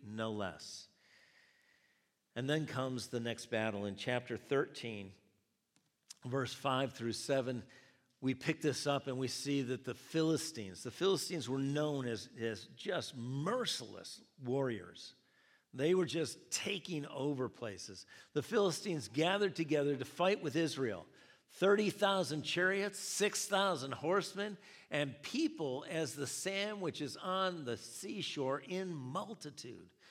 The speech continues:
So there is a massive army. Thirty thousand chariots, six thousand horsemen, and so many people you can't number them that are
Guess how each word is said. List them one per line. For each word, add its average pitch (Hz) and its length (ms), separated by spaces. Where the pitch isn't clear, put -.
So 240 220
there 240 300
is 131 120
a 151 120
massive 143 1160
army. 247 480
Thirty 320 320
thousand 135 540
chariots, 208 420
six - 360
thousand 143 440
horsemen, 175 440
and 180 160
so 262 240
many 254 220
people 214 340
you 196 220
can't 226 460
number 208 480
them 143 300
that 165 140
are 165 160